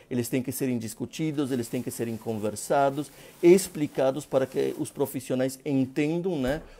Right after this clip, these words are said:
o número de infecções e o número de infecções, eh, relacionadas às assistências, que essas são as mais perigosas, né?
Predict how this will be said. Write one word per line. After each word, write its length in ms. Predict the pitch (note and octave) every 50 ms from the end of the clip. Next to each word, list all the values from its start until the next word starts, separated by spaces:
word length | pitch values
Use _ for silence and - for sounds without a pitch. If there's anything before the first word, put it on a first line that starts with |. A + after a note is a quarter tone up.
| - -
o 140 | - C3 C3
número 400 | C3+ C3+ C#3+ D#3+ F#3 G#3 G3+ F3+
de 120 | E3+ D#3+ E3
infecções 640 | D#3 C#3+ - C#3+ B2+ - - - C#3+ D#3 E3 - -
e 240 | D3 C#3 C#3+ C#3 - -
o 120 | - D3+ C#3
número 300 | C#3+ D#3 F3+ G3 F#3 F3+
de 80 | E3
infecções, 540 | E3+ D#3 - D3 C3+ - - D#3+ D#3+ D#3 - - _
eh, 160 | - C3 B2 B2
relacionadas 840 | B2 C#3+ D#3 E3 E3+ E3 - E3+ D3 C#3 C3+ C#3+ D3 D#3 D#3 C#3+
às 80 | D3+ D3+
assistências, 520 | - F#3 F3 - - C#3 B2 A2+ - G#2+
que 120 | - - B2+
essas 140 | A#2+ D3 -
são 180 | - D#3+ D#3
as 100 | D3 C3
mais 220 | C#3 C3 C3+ D3 -
perigosas, 640 | - F3 F3 F3+ D#3 D3+ C3 A#2 G#2+ F#2 F#2 F2+
né? 180 | G2 G2+ A2 C#3+